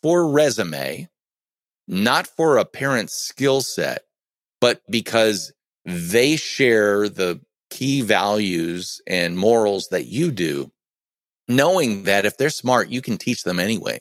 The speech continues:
anything. Hire for taste and talent and that innate, "I want to be what you guys are." And then if they prove not to be that, if they are just a good interview at a,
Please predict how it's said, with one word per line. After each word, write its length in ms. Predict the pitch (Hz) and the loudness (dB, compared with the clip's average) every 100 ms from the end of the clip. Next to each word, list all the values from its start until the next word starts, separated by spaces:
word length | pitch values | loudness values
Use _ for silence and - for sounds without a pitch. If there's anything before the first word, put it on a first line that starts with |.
| - | -2
anything. 540 | 123 143 98 - - - _ _ _ _ _ _ _ _ _ _ | 0 0 -2 -6 -10 -12 _ _ _ _ _ _ _ _ _ _
Hire 280 | - 139 175 | -2 0 0
for 320 | 160 - 110 - _ _ _ | -2 -4 -4 -8 _ _ _
taste 360 | 131 135 165 - | 0 0 -2 -2
and 180 | 120 117 | -2 -2
talent 600 | 113 110 78 80 - - _ _ _ _ _ _ _ _ _ _ _ _ - | -2 -2 -2 -6 -10 -16 _ _ _ _ _ _ _ _ _ _ _ _ 0
and 420 | 143 147 143 135 _ _ - | 2 2 -2 -6 _ _ 0
that 280 | 117 98 - _ _ _ | 2 2 -2 _ _ _
innate, 560 | 127 117 117 139 135 - _ - | 0 2 2 0 -4 -12 _ -2
"I 160 | 139 | 0
want 480 | 175 139 127 135 - | 0 0 0 0 -6
to 140 | - 120 | -8 -6
be 320 | 101 120 117 | 0 0 2
what 300 | 110 110 123 | 2 0 0
you 260 | 110 110 | -2 -2
guys 400 | 98 98 101 92 76 | 0 0 0 -2 -4
are." 480 | 90 87 71 - _ _ _ _ _ _ _ _ _ _ _ - | -2 -2 -4 -10 _ _ _ _ _ _ _ _ _ _ _ -2
And 200 | 113 131 | 0 2
then 120 | 160 | 2
if 120 | 175 | 2
they 140 | - 135 | 0 0
prove 300 | 143 143 123 | 0 0 0
not 220 | 127 110 | 0 -2
to 60 | 92 | -4
be 220 | 113 147 | -2 2
that, 300 | 113 90 107 | 2 2 2
if 100 | 104 | 0
they 140 | 101 | 2
are 100 | 95 | 2
just 300 | 90 107 - | 2 -2 -2
a 40 | 101 | -4
good 260 | 85 107 | 0 2
interview 540 | 104 104 113 87 87 90 | 2 2 0 0 0 2
at 140 | 87 | 2
a, 300 | 82 78 73 | 0 -2 -6